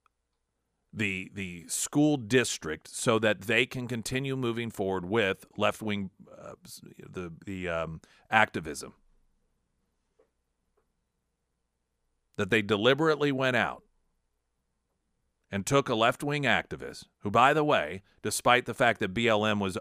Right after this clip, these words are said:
openly, in their own charter, anti-Semitic, wore a B L M mask in school, promoting that. They took that person, Brunner, went around tr-, convincing, evidently some people successfully, "No, no, she's a Republican.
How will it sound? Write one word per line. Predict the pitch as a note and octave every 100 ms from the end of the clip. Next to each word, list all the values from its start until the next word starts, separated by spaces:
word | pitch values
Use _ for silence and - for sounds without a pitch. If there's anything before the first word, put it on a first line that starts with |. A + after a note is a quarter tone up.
| -
openly, | B2+ E3 D#3 G#2 E2+ E2+
in | G2+
their | A2+
own | A2+ C3
charter, | - D3+ C3 G2+
anti-Semitic, | A2 A2 A2 G2 - G2+ F#2+ D#2+ -
wore | G2 C#3+ D#3 F2 F2 F#2+ - _
a | A#2+
B | A2+ C3+
L | B2 A#2
M | A#2 A2
mask | A2+ E2 D2 - - -
in | A#2 A#2
school, | - - F2 C#2 F#2+ -
promoting | G#2+ C3+ B2 F2+
that. | D2+ C#2+ D#2+ _ _ _ _ _ _ _ _ _ _ _ -
They | G#2
took | C#3 C3
that | A#2+ B2 -
person, | D#3+ C#3 - A#2+
Brunner, | B2+ C3+ F#2 D#2 - - -
went | A#2+ C#3
around | C#3 B2+ A#2+
tr-, | - - -
convincing, | C3 A#2+ D3+ G3+ - E3 D#3
evidently | C3+ D#3+ F3 F3 D3+ C3+
some | - E3+
people | F#3 F3+ D#3+
successfully, | - C3+ E3 D#3+ - D3 C#3
"No, | D3 F3
no, | E3+
she's | D3+ - -
a |
Republican. | - - - - - - -